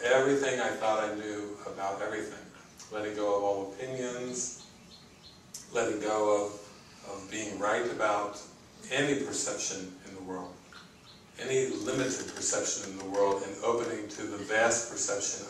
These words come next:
of forgiveness. It's real.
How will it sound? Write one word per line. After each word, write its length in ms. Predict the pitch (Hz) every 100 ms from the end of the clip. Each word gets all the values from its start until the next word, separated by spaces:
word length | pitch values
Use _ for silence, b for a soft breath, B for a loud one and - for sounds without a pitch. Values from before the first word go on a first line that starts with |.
| 98
of 80 | 98
forgiveness. 760 | - - 117 113 - - - - - - - - - - 120
It's 380 | 113 - - 120
real. 400 | 135 - 82